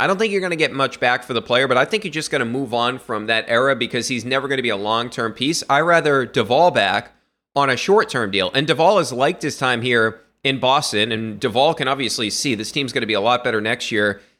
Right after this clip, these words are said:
than it has been this year. I'd like Duvall back, and I'd like to move on from Verdugo, play Duran in left, play Rafaela every day at second base. Then you have Refsnyder as your depth outfield. You figure the rest out from there. But I would move on from Verdugo,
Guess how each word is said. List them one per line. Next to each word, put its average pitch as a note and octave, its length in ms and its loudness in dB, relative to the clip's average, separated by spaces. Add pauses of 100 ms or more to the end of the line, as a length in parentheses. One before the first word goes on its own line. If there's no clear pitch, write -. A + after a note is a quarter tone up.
than B2 100 2
it A2+ 80 0
has A#2+ 260 0
been G#2 160 -6
this C3 200 -2
year. F#2+ 120 -2
I'd D#3 200 0
like E3 180 0
Duvall B2+ 320 2
back, A#2+ 300 2
and G#2+ 80 -4
I'd G2+ 100 -2
like A2 160 -2
to A#2 100 -6
move A#2+ 220 -4
on A#2+ 180 2
from A#2 160 -10
Verdugo, G#2 580 0 (380)
play D3+ 180 2
Duran D3 300 0
in B2+ 120 -2
left, A2+ 320 0 (260)
play C#3 140 2
Rafaela C#3 600 2
every B2 220 -2
day A#2 160 2
at A2+ 120 -2
second A#2 240 -2
base. G#2 240 0
Then A#2 100 -4
you A#2 80 -2
have G#2+ 140 0
Refsnyder A#2+ 580 0
as G#2 80 -6
your G#2+ 300 -4 (260)
depth C3 260 0
outfield. A#2 440 0
You G#2 80 -8
figure B2+ 240 -2
the A2 80 -2
rest G#2 240 0
out G2+ 120 2
from - 140 -12
there. - 260 -12
But A#2 120 0
I C3+ 80 4
would D3+ 100 4
move D3 180 -2
on C#3 160 2
from C3 160 -8
Verdugo, A2 540 -2